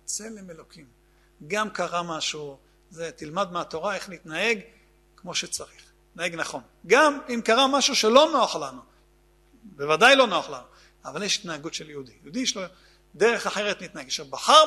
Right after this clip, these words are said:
בנו מכל העמים ונתן לנו את תורתו", תורה זה מלשון הוראה. הוראה, הכוונה ללמד אותנו איך להתנהג. אז זה שלוש קומות בעניין של ברכת התורה. הברכה הראשונה, "אשר קידשנו במצוותיו וציוונו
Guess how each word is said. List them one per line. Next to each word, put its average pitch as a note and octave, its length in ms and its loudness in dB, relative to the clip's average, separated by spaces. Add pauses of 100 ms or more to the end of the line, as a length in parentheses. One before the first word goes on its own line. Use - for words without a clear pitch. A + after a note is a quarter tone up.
בנו B3+ 200 -2
מכל G#3 240 -6
העמים G3+ 360 -4
ונתן F3 440 -2
לנו D4 200 0
את A3+ 60 -6
תורתו", A3+ 580 2 (260)
תורה F#3+ 340 4
זה G#3 120 -6
מלשון G3+ 380 -4
הוראה. F3 680 2 (640)
הוראה, D#3+ 320 0
הכוונה D3+ 380 -4
ללמד E3 300 -6
אותנו E3+ 300 -8
איך E3 220 -12
להתנהג. C#3+ 340 -12 (420)
אז C3 80 -10
זה D3 60 -4
שלוש G3 280 0
קומות G3 380 -4 (440)
בעניין D#3 320 -6
של E3 180 -4
ברכת D#3 380 -2
התורה. C3 300 -10 (960)
הברכה G3+ 300 6
הראשונה, G3 400 4 (580)
"אשר G#3+ 300 2
קידשנו F#3+ 340 0
במצוותיו F3+ 460 2
וציוונו F#3 600 0